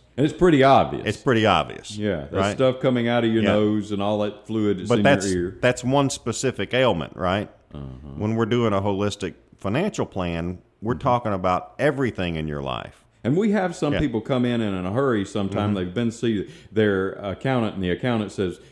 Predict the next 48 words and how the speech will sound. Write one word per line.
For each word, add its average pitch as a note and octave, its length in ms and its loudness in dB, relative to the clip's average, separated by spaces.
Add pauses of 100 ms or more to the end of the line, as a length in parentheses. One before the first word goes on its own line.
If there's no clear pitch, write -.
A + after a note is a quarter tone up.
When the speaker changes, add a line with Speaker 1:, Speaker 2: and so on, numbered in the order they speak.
Speaker 1:
"You G2+ 80 -4
know, G2+ 140 2
you've A#2 220 -2
got B2 200 4
about F#2+ 220 0
Speaker 2:
Yeah. - 80 -12
Speaker 1:
two C#3+ 200 2
days B2+ 360 2
here, A#2+ 180 2
and F#2+ 100 0
you A#2+ 140 2
need A#2+ 180 4
to G#2 100 0
open A2 320 0
an G2 120 -2
I A2 220 2
R G#2 180 0
A A#2 140 0
so A2 140 -8
we G#2+ 100 2
Speaker 2:
Right. G#2+ 80 2
Speaker 1:
can G#2 100 2
get G2+ 40 0
a F#2+ 60 2
deduction A2 500 -2
Speaker 2:
Mm-hmm. G#2+ 100 0
Speaker 1:
this A2 200 -4
year." G#2+ 240 -2 (220)
And G2 100 -2
they A#2 120 2
come A2+ 260 0
in A2 200 0
and F#2 100 -4
say, G#2 220 0
"You G2+ 120 -2
know, G2+ 80 -2
I, G#2+ 280 -2
I - 20 2
need A2+ 240 2
to A2 80 -2
do A#2 180 2
that. A#2 240 0
Let's A#2 220 -4
open A#2+ 260 -2
up A#2 160 -2
the A2+ 80 -2
Speaker 2:
Yeah. G#2 120 2
Speaker 1:
account. A2+ 340 -4